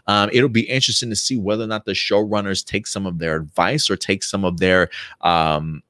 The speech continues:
recommendations, if you will. But let's go ahead and, and just go through some of these, 'cause I thought this was gonna be the fun part of this panel. Um, you know, one of my biggest and, uh, uh, characters in here that I'm such a fan of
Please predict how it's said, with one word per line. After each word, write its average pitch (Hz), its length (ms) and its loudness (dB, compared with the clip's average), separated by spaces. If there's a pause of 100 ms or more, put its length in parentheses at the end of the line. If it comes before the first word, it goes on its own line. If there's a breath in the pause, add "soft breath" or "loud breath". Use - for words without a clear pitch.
(220)
recommendations, 98 1080 0
if 131 220 0
you 139 100 0
will. 147 300 6 (200 loud breath)
But 156 60 4
let's 233 180 6
go 277 160 4
ahead 196 240 4
and, 151 200 -2
and 135 160 -2
just 113 260 -4
go 120 220 4
through 95 320 -2
some 90 280 -2
of 80 80 -2
these, 82 240 0
'cause 101 120 -4
I 117 100 4
thought 165 220 0
this 147 160 0
was 117 100 -2
gonna 110 160 -2
be 104 140 2
the 92 100 -2
fun 117 320 0
part - 320 2
of 87 100 0
this 90 160 0
panel. 98 520 2 (1000)
Um, 113 320 4 (300 loud breath)
you 135 80 4
know, 120 280 6
one 151 280 2
of 160 60 2
my 127 240 2
biggest 117 440 -2
and, 95 220 -6
uh, 101 260 -4 (680)
uh, 104 220 4
characters 131 580 -2
in 82 120 -4
here 92 180 -2
that 95 120 0
I'm 90 100 0
such - 240 -2
a 98 80 -2
fan 120 380 2
of 87 240 4